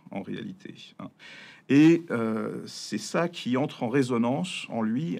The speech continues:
avec, euh, le style de Dunsany, qui est très... Euh, coloré, visionnaire, précieux, hiératique, orné. C'est, c'est un écrivain qui a beaucoup de, de grâce. On peut,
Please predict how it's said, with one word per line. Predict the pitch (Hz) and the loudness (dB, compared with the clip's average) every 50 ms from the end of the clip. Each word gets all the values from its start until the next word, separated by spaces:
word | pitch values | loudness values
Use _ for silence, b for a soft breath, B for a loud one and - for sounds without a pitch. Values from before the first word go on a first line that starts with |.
| - - | -2 0
avec, | 127 127 110 123 147 160 180 180 - - - - - - - | 0 0 2 2 0 0 0 -2 -8 -10 -8 -10 -10 -8 -4
euh, | 127 117 110 110 110 - - | -2 -2 0 -2 -2 -4 -6
le | 107 104 | -6 -6
style | - - - - 147 170 160 139 107 104 101 | -8 -8 -8 -6 -4 -2 -2 -2 -2 -2 -4
de | 104 92 107 | -4 -4 -2
Dunsany, | 104 123 123 127 - - 110 107 110 117 135 147 147 | 0 0 0 0 0 0 2 2 4 2 2 0 -4
qui | - - - - 98 | -8 -8 -4 -2 -2
est | 101 117 123 127 B B B B B B B B | 0 -2 -2 -4 B B B B B B B B
très... | - - - - 110 | -14 -10 0 2 4
Euh, | 117 120 120 117 110 104 101 95 95 95 B B B B B B B _ | 6 6 6 4 4 4 4 2 0 -2 B B B B B B B _
coloré, | - 139 127 127 127 127 - 131 131 135 139 143 143 139 | 4 4 6 6 6 4 4 4 4 4 4 4 2 2
visionnaire, | 117 98 113 123 113 110 110 117 120 117 120 123 123 127 131 135 135 139 135 135 | 0 -2 -4 -6 -4 -2 0 0 2 2 2 2 2 2 2 2 0 0 -2 -6
précieux, | - - - - 135 127 123 - - - - 131 135 139 139 135 135 | -8 -10 -4 -4 -4 -4 -4 -6 -8 -4 -2 0 0 2 2 2 0
hiératique, | 127 110 113 117 113 123 120 120 - - - 135 135 139 135 - - - - - - - | 0 0 0 0 0 0 -2 -2 -6 -8 -6 -4 -4 -6 -6 -10 -12 -12 -12 -12 -12 -2
orné. | - 120 120 - - 104 110 117 123 131 139 | 0 0 0 2 2 0 2 2 2 0 0
C'est, | 135 - - 113 101 | -2 -4 -4 -4 -4
c'est | - - 113 | -4 -2 -2
un | 110 | -2
écrivain | 110 104 - - 110 127 131 | 0 -2 -4 -4 -4 -4 -4
qui | 131 - 117 | -4 -4 -6
a | |
beaucoup | 101 104 113 113 - 113 | -4 -4 -4 -6 -6 -4
de, | 104 104 101 95 | -2 -2 -2 -2
de | 92 104 | -2 -4
grâce. | 104 98 117 117 131 160 165 160 - - - B B B B B B B B B | -4 -4 0 2 2 2 2 0 -6 -14 -16 B B B B B B B B B
On | - - - 123 | -12 -10 -10 -10
peut, | 113 - - 127 131 135 | -10 -4 -2 0 0 2